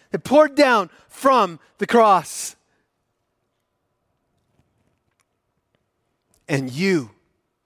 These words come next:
yourselves, are a case study of what he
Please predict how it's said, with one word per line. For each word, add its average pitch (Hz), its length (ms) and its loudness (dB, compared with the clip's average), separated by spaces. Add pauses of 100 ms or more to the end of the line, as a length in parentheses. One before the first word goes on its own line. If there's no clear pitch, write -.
(640)
yourselves, 131 840 -6 (600)
are 135 160 -2
a 107 80 -8
case - 380 -6
study 95 480 -14 (580)
of 107 160 -12
what 110 380 -12 (440)
he 92 460 -16